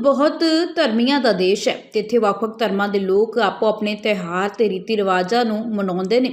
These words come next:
ਤੇ ਇਸੇ ਦੌਰਾਨ ਅੱਸੂ ਦੇ ਮਹੀਨੇ ਦੇ ਵਿੱਚ, ਨਰਾਤਿਆਂ ਦੇ ਦੌਰਾਨ ਅੰਮ੍ਰਿਤਸਰ ਦੇ ਵਿੱਚ ਵੱਡੀ ਗਿਣਤੀ ਦੇ ਵਿੱਚ ਲੋਕ ਆਪਣੀ ਸ਼ਰਧਾ ਅਨੁਸਾਰ ਲੰਗੂਰ ਵੰਡਦੇ ਨੇ ਤੇ ਹਨੂਮਾਨ ਮੰਦਿਰ ਦੇ ਵਿੱਚ ਮੱਥਾ ਟੇਕਦੇ ਨੇ।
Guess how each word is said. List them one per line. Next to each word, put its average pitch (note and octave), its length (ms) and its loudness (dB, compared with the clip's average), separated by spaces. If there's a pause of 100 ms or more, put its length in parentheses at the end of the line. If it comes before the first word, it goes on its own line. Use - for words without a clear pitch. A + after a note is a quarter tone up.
(540)
ਤੇ D#4 140 4
ਇਸੇ D#4+ 220 0
ਦੌਰਾਨ D#4+ 440 2
ਅੱਸੂ D4+ 200 -2
ਦੇ D#4+ 120 0
ਮਹੀਨੇ A#3+ 380 2
ਦੇ C4 100 2
ਵਿੱਚ, B3 280 0
ਨਰਾਤਿਆਂ A#3 560 2
ਦੇ A#3 100 2
ਦੌਰਾਨ G#3+ 360 2
ਅੰਮ੍ਰਿਤਸਰ G#3+ 380 -2
ਦੇ G3+ 120 -4
ਵਿੱਚ G3+ 280 -4 (140)
ਵੱਡੀ G3+ 280 0
ਗਿਣਤੀ G3 280 -4
ਦੇ A3 80 0
ਵਿੱਚ G#3+ 200 -2
ਲੋਕ G3+ 240 -2
ਆਪਣੀ G#3 260 -6
ਸ਼ਰਧਾ G#3 380 -4
ਅਨੁਸਾਰ G3+ 420 -4
ਲੰਗੂਰ F#3+ 360 -4
ਵੰਡਦੇ F#3 400 0
ਨੇ A#3+ 80 -2 (520)
ਤੇ F4 80 0
ਹਨੂਮਾਨ E4+ 440 4
ਮੰਦਿਰ D4 280 2
ਦੇ C4+ 100 0
ਵਿੱਚ C4 220 -2
ਮੱਥਾ G#3+ 300 -2
ਟੇਕਦੇ F3+ 340 0
ਨੇ। A#3 100 -2